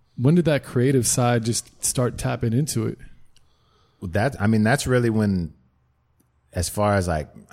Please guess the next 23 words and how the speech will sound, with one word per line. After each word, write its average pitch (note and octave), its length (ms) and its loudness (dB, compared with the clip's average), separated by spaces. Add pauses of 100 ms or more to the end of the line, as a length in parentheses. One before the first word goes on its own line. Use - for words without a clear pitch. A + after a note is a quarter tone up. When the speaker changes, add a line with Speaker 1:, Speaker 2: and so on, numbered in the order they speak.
(500)
Speaker 2:
I F2 80 -6
guess F#2 260 -2
fashionably, G#2+ 840 0 (100)
that's G2+ 240 -4
when G#2+ 140 2
it G#2 100 -2
ta-, - 160 -6
I F#2+ 140 -2
tapped G#2 320 -2
into A2 300 -2
it. G2+ 120 -2
But F#2 280 2 (500)
I G#2+ 160 2
always, A2 840 2 (480)
I F#2+ 120 0
was G2 100 2
always B2 380 2
an F2+ 100 2
artist. F2+ 720 -2 (380)
Um, D2+ 720 -6 (840)
like, E2+ 180 -6
from, F#2 280 0
like, E2 220 -4